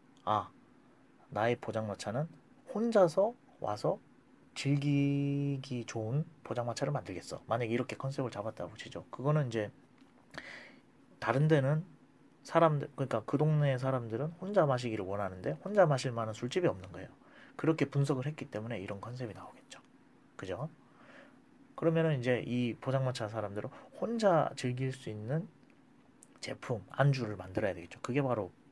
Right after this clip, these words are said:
포피에서 프로덕트가 될 거고, 뭐, 여러 가지 가격도 혼자 와서 즐기니까 부담이 없어야 되겠죠.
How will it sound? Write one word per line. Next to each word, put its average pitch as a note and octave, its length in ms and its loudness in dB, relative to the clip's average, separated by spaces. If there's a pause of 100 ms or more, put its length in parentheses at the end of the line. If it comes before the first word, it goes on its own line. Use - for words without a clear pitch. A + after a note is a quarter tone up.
(320)
포피에서 A#2 600 -2 (140)
프로덕트가 A2+ 480 -2
될 F2 160 -12
거고, B2 360 -6 (800)
뭐, F2 320 -6 (360)
여러 G2+ 160 2
가지 F#2+ 200 -4
가격도 B2 640 0 (240)
혼자 A3+ 260 2
와서 B2 220 4
즐기니까 G#2+ 440 -6
부담이 C3+ 320 2
없어야 G#2 240 0
되겠죠. E2+ 400 -12